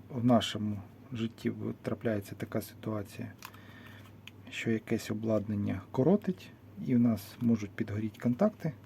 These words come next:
інколи наші люди вмудряються щось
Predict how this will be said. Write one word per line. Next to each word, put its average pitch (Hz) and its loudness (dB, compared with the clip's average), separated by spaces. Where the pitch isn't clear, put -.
інколи 185 4
наші 143 0
люди 151 0
вмудряються 123 2
щось - -4